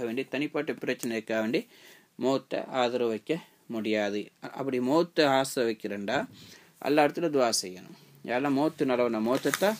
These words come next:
அப்படி இல்லாட்டி ஹயாத்து நலவுன ஹயாத்தத்தா, இதுதான்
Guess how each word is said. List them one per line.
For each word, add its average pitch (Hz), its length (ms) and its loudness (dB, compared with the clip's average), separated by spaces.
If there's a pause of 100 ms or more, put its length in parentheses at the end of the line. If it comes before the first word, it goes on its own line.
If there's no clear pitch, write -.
(300)
அப்படி 147 220 -2
இல்லாட்டி 131 260 -4
ஹயாத்து 147 440 0
நலவுன 113 360 -2
ஹயாத்தத்தா, 113 500 -2 (320)
இதுதான் 160 460 4